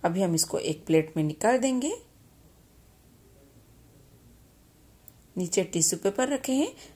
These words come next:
जो सारा जो ऑयल है ये सोक हो जाएगा। देखिए, ये भी अच्छे से हो गया है,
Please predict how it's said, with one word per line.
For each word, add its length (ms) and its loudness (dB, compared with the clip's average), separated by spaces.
जो 100 0
सारा 320 4
जो 160 2
ऑयल 380 4
है 100 0
ये 200 4
सोक 320 0
हो 120 0
जाएगा। 600 -2
देखिए, 280 0
ये 280 0
भी 160 -2
अच्छे 280 0
से 160 2
हो 160 0
गया 180 2
है, 240 2